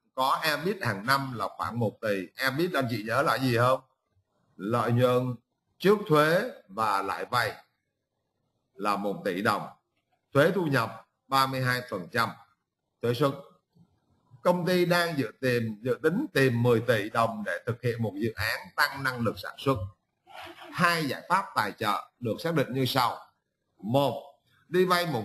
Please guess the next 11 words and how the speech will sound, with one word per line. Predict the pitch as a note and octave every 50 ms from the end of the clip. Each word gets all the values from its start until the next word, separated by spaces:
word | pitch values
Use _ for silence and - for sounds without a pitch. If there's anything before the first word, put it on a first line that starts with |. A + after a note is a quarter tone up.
| -
trăm | - F3 E3+ E3+ C#3 B2
phần | A#2+ G#2 - -
trăm | D#3 D#3 D#3 D#3 C#3+ C3 B2+ B2
với | D3+ E3+
lãi | E3+ C3 F#2 F#2
suất | - - F3+ F#3 -
sáu | - - - - B2+ E3 F3+ E3+
phần | C3+ F#2+ E2
trăm | C3 B2+ B2+ B2
một | A2 F2+ - G#2+
năm, | A#2+ A2+